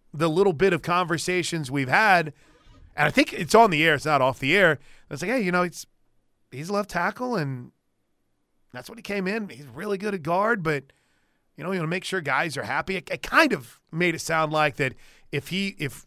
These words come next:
you're thinking twenty-four, that, you know, you could have Green maybe become that dude, that mainstay at left guard, or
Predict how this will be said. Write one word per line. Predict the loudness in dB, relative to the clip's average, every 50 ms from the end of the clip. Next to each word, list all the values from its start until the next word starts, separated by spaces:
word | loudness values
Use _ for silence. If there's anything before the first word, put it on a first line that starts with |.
| _ _ _
you're | -2 0 0 0
thinking | 0 -2 -2 -2 -4 -8
twenty-four, | -8 -6 -4 -4 -4 -4 -6 -8 -6 -4 -2 0 0 0 0 -2 -4 _ _ _ _ _ _ _ _ _ _ _ _ _ _ _ _ _ _ _ _ _ _ -4
that, | 0 2 2 2 0 -2 _ _ _ _ _ _ _ _ _ _ _ _
you | -6 -4
know, | -2
you | -2 -2 0
could | 0 2
have | 4 4 4 4 4 2 -2 -10 -20 _ _ _ _ _ _ _ _ _ _ _ -18
Green | -12 -8 -6 -4 -2 -2 -2 -2
maybe | 0 0 0 0 -2 -2 -4 -4 -6 -8 _ _ -14 -8
become | -6 -6 -4 -4 -4 -4 -4 -2 0
that | -2 -2 -2 -4 -4
dude, | -2 -2 -2 0 -2
that | -4 -4 -4
mainstay | -4 -6 -6 -6 -6 -6 -6
at | -4 -4
left | -4 -4 -4 -4 -4
guard, | -2 0 2 2 2 2 0 -2
or | -2 2 4 6 6 6 4 2